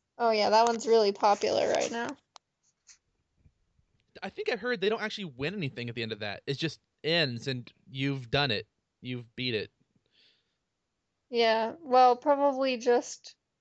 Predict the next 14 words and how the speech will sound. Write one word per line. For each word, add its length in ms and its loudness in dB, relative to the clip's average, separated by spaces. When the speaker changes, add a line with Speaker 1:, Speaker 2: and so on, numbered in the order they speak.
Speaker 1:
knowing 520 2
that 220 4
your 600 2
thing 360 2
that 200 4
you 140 0
made 320 -4
was 200 0
the 100 -6
best 480 2
is 140 0
enough 300 0
for 180 -2
them. 260 0